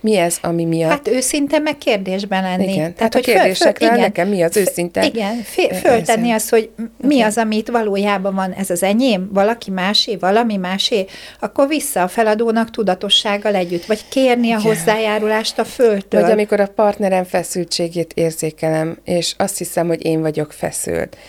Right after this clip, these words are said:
Speaker 1: De akkor tudok az a tér lenni, amiben esetleg
Speaker 2: Feloldva.
Speaker 1: feloldódik. Tehát, hogy annyiféle felé el lehet menni,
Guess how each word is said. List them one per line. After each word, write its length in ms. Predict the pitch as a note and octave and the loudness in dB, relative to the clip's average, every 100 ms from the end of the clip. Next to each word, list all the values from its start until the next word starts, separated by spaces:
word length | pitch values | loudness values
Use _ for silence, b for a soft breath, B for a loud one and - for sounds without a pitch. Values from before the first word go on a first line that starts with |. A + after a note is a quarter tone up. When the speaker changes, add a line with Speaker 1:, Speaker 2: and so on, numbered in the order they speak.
| B - | B -6
Speaker 1:
De 80 | |
akkor 200 | F#3 G#3+ | -4 -2
tudok 300 | G3+ G#3+ G3 | -2 0 2
az 140 | G3 F#3+ | 2 0
a 40 | |
tér 380 | F#3 F#3 F3 E3+ | -2 0 0 0
lenni, 440 | E3 D#3 D#3 D3+ D3+ - | 0 -2 -2 -4 -6 -8
amiben 360 | F3+ F3 F3 F3+ | -4 -2 0 -2
esetleg 420 | E3+ F3 E3 D#3+ | -4 -6 -6 -8
Speaker 2:
Feloldva. 460 | - E3 D#3+ D3+ - | -4 0 0 0 -2
Speaker 1:
feloldódik. 400 | - - - - B B B B | -2 -4 -4 -6 B B B B
Tehát, 100 | F#3 | -4
hogy 140 | G3+ | -2
annyiféle 840 | - G#3 A3 G#3 - G3+ F#3+ E3+ E3 | 0 0 2 0 2 2 4 2 -2
felé 380 | - - F#3 E3+ | -6 -2 0 2
el 180 | E3+ E3+ | 2 0
lehet 260 | E3 E3 | 0 -2
menni, 340 | E3+ F3 F3+ | -4 -2 -2